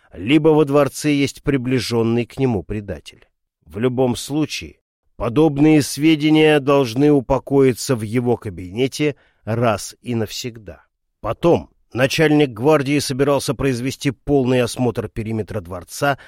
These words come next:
самолично и указать гвардейцам, где расставить новые ловушки, где обновить старые. Больше всего заботили восемь столбов со сложными рунами,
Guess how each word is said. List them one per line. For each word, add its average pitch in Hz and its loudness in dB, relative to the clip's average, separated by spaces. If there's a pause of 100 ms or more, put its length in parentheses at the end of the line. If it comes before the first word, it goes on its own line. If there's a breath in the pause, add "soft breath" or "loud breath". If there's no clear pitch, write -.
(120)
самолично 156 -2 (300)
и 110 -4
указать 110 -4
гвардейцам, 98 -8 (360 loud breath)
где 117 0
расставить 156 0
новые 147 6
ловушки, 131 -2 (160)
где 101 -4
обновить 135 -4
старые. - -14 (1400)
Больше 123 -2
всего 139 -2
заботили 135 0
восемь 139 0
столбов 131 -2
со 135 -4
сложными 127 -2
рунами, 127 -2